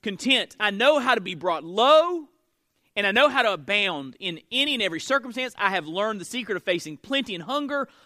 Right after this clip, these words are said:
abundance and need." So Paul's saying, no matter what I'm going through in life, and Paul went through a lot.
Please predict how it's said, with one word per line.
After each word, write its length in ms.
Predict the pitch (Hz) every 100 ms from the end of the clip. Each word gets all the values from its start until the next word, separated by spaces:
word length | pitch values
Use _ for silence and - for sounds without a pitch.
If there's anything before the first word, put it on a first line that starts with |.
| _ -
abundance 600 | 175 135 214 277 269 -
and 200 | 226 202
need." 220 | 202 143 _ _
So 140 | - 175
Paul's 360 | - 285 311
saying, 360 | - 254 226 190 _ _
no 160 | 202 220
matter 640 | 196 247 302 339 339 339
what 280 | 262 262 285
I'm 200 | 254 226
going 320 | 247 285 269
through 160 | 262 240
in 100 | 220
life, 220 | 214 165
and 160 | 175 156
Paul 240 | 240 233
went 160 | 208 156
through 160 | 165
a 80 | 135
lot. 440 | 135 131 - -